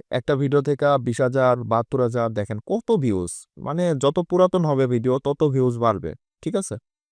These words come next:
শুধুমাত্র আপনাকে রেগুলার, আহ, কন্টিনিউ করতে হবে। তো যাই হোক, এখন আমরা বিষয়টা জানলাম যে এখান থেকে আসলে ইনকাম করা পসিবল। সোশ্যাল ব্লেড সাইটটা থেকে আপনি চাইলে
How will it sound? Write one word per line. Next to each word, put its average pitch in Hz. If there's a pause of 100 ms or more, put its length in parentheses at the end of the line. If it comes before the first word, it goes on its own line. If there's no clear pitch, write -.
(120)
শুধুমাত্র 147
আপনাকে 160
রেগুলার, 127
আহ, 117
কন্টিনিউ 127
করতে 113
হবে। 107 (960)
তো -
যাই 170
হোক, 208 (120)
এখন 180 (140)
আমরা 123 (160)
বিষয়টা 127
জানলাম 120
যে 139
এখান 117
থেকে 127
আসলে 117
ইনকাম 107
করা 113
পসিবল। 117 (520)
সোশ্যাল 131
ব্লেড 113
সাইটটা 113
থেকে 120
আপনি 113
চাইলে 101